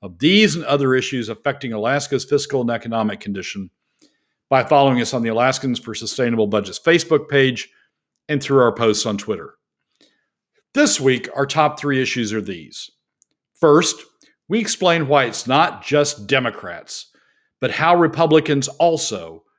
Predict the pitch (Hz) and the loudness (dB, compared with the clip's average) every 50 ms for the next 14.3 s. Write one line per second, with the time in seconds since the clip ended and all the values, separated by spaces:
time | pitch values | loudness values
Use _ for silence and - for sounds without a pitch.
0 | _ _ - 107 104 - 147 143 139 139 156 131 123 127 123 - - 143 143 147 | _ _ -14 -14 -8 -2 0 0 0 0 -4 -6 -6 -8 -12 -8 -4 -4 -4 -4
1 | - - 143 127 117 - - - - 135 120 113 92 85 78 80 _ _ _ _ | -2 -2 -2 -2 0 -2 -4 -2 -2 -2 -2 -2 -6 -8 -12 -16 _ _ _ _
2 | _ _ _ _ _ _ _ _ 113 117 113 110 104 98 110 127 117 - - - | _ _ _ _ _ _ _ _ 0 2 2 2 0 -2 -2 -2 -2 -4 -4 0
3 | 123 127 131 117 104 92 85 85 87 87 - - _ _ _ _ _ _ _ _ | 0 2 2 0 -2 -6 -8 -12 -14 -18 -20 -20 _ _ _ _ _ _ _ _
4 | _ _ _ _ 120 113 - 151 151 156 156 - - 123 107 123 139 135 135 - | _ _ _ _ -10 -2 0 2 2 2 0 -2 -6 -6 0 2 2 2 2 -2
5 | 135 120 113 113 113 113 - - 120 110 107 101 90 - - 113 104 - 98 95 | -2 -2 -2 -2 -2 -4 -4 -6 -4 -4 -4 -4 -4 -4 -6 -6 -6 -6 -8 -12
6 | 85 76 - - - - _ _ _ _ _ _ _ _ _ _ _ _ _ _ | -12 -12 -14 -16 -18 -20 _ _ _ _ _ _ _ _ _ _ _ _ _ _
7 | _ _ _ _ _ _ - - - 202 202 196 202 165 143 139 139 - _ - | _ _ _ _ _ _ -2 0 4 4 4 4 2 -2 -2 -2 -8 -18 _ -20
8 | _ _ _ _ _ _ - 254 285 226 - - - 180 180 175 170 147 135 131 | _ _ _ _ _ _ -2 -2 0 0 -2 -4 0 2 2 2 2 2 2 2
9 | 120 113 - - 160 170 170 170 156 131 113 101 95 98 101 - - - - 127 | 0 -2 -4 -2 2 2 2 2 2 0 0 0 -2 -2 -4 -6 -8 -6 -2 -2
10 | 127 120 120 117 117 107 - - 135 120 101 82 80 73 _ _ _ _ _ _ | -2 -2 -2 -6 -8 -10 -6 -4 -4 -4 -4 -6 -10 -16 _ _ _ _ _ _
11 | _ _ _ _ _ - 110 110 113 151 185 190 - 135 131 123 131 147 160 165 | _ _ _ _ _ -12 -10 -4 0 0 0 2 0 0 0 2 2 2 2 2
12 | 156 - - 123 117 - - 139 117 101 110 110 107 - - 165 170 156 113 110 | 0 -2 -4 -6 -6 -4 -4 -6 -6 -4 -6 -6 -6 -4 -2 0 0 0 0 0
13 | 101 101 101 - 107 101 - - 131 123 110 107 95 87 92 - - - - 107 | -4 -6 -8 -10 -16 -16 -10 -4 -2 0 0 0 -4 -4 -8 -10 -10 -6 -6 -8
14 | 90 - _ - - | -8 -8 _ -20 -20